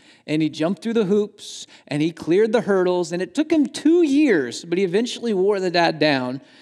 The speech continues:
He started dating the girl. Today, they're married, and actually the whole family gets along really, really well.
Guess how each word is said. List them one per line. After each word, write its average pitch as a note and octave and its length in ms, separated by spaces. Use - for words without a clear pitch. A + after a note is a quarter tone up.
He - 80
started G3 360
dating F#3 340
the F3+ 60
girl. C#3 420
Today, E3 380
they're E3+ 160
married, D3 500
and C3+ 80
actually E3+ 300
the D3 80
whole D#3 140
family D3+ 360
gets C#3+ 200
along B2+ 320
really, B2+ 420
really A#2+ 460
well. A2 400